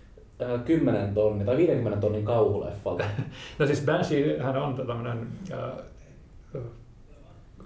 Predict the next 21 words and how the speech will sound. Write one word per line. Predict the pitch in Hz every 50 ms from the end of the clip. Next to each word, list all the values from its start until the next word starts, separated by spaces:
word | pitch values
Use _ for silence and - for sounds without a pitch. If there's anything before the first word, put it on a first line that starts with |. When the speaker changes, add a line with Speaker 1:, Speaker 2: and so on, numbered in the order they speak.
| - - - - - - - - - -
Speaker 2:
ulvova | - 151 151 139 - 127 117 120 117 117 - - - - - - - - - 139
aave. | 127 117 113 113 110 - 131
Speaker 1:
Niin | 131 123 120
on, | 120 104 101 101 101 -
Speaker 2:
Joo. | 113 110 110
Speaker 1:
niin | 113 113
on. | 104 101 107 - - - -
Speaker 2:
Mutta | 110 107 - -
tässä | - 135 120 - 139 123
ei | 131 131
ilmeisesti | 123 123 123 123 - 123
teillä | 107 104 135 123 127 120
ole | 110
mitään | 120 - 120 117 113 -
aaveita. | 143 143 127 117 110 - 123 113 117 113 113
Tää | 147 135
on | 123
tota, | - 123 117 - 131 127 - - - - - - - - - - - - - - - - - 135
äh, | 127 131 139
Martin | 175 185 180 - 139
McDonaghin | 135 135 151 175 170 160 131 135 131 127 131 -